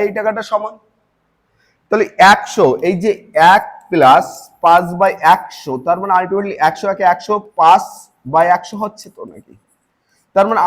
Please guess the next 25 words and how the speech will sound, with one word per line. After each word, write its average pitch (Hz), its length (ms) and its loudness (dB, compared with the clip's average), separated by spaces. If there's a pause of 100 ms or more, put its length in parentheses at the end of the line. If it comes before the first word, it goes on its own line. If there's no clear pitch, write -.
ultimately 208 500 -2 (100)
যদি 220 160 0
আমি 226 100 -6 (120)
সলভ 208 260 2
করি, 185 120 0 (100)
এখানে 208 220 -6 (380)
কত 202 200 0
হয়ে 214 180 -2
যাচ্ছে? 208 300 -4 (680)
একুশ 196 500 -2 (160)
by 226 140 2 (100)
কুড়ি। 226 220 -6 (880)
এই 185 160 -4
যে 240 60 -6 (120)
একুশ 220 280 -10
by 220 120 4 (120)
কুড়ি, 165 260 -2
তাহলে 196 180 -6 (400)
এক্স - 220 -4 (920)
একুশ 202 520 -6 (200)
by 196 140 2 (160)
কুড়ি, 135 320 -2 (680)
এর 196 140 -2 (100)
পাওয়ার 214 320 6
কত? 233 160 0